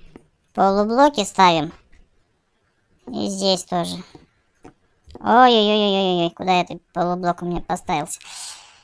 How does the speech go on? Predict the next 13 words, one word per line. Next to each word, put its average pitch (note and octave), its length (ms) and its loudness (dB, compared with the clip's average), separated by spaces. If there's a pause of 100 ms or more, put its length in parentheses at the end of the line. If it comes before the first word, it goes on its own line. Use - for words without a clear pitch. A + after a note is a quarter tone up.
(160)
Так, A3+ 200 6
что D4 260 6
у D#4+ 40 10
нас C4+ 160 8
тут A#3 180 -4
вы-, A#3 120 0
э, A3+ 220 4
вырисовывается? G#3+ 840 4 (1600)
Так, F3+ 240 -6
хватает C4+ 520 4
у G#3 40 -2
нас F#3 240 2
здесь? F3+ 320 -8